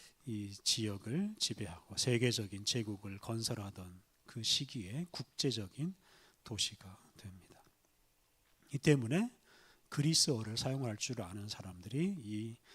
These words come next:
안티오키아, 안디옥에 많이 살고 있었습니다.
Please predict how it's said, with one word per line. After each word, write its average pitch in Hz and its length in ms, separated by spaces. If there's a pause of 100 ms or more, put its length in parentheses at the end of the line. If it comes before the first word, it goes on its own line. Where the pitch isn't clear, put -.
(140)
안티오키아, 98 840
안디옥에 110 760 (400)
많이 123 560
살고 110 400
있었습니다. - 560